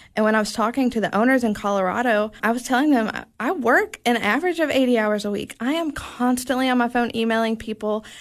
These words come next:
And I, it's definitely something that I should be a little bit more aware of and, like, and set those thing-,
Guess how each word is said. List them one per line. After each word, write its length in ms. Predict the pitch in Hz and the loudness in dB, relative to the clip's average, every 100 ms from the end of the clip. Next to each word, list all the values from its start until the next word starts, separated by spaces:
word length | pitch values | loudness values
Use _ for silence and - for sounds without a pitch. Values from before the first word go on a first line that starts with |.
| - | -2
And 140 | 220 226 | 0 2
I, 120 | 240 | 2
it's 260 | - 233 | 2 0
definitely 400 | - 254 302 320 | 2 2 2 0
something 380 | 302 240 233 247 | 2 0 2 2
that 160 | 233 185 | 2 2
I 200 | 202 208 | 2 0
should 400 | - 233 214 220 - - _ | 0 0 -2 -6 -20 -20 _
be 120 | 247 | 4
a 100 | 262 | 6
little 240 | 262 240 240 | 6 4 4
bit 200 | 262 240 | 2 4
more 200 | 247 262 | 2 4
aware 640 | 247 214 220 226 226 220 | 2 4 4 6 6 4
of 100 | 214 | 2
and, 120 | 208 | 0
like, 240 | 175 - - | -2 -6 -8
and 160 | 208 208 | -2 -2
set 220 | 240 226 | 0 0
those 280 | 254 226 226 | 2 2 0
thing-, 400 | - 214 220 - | -4 -2 -4 -6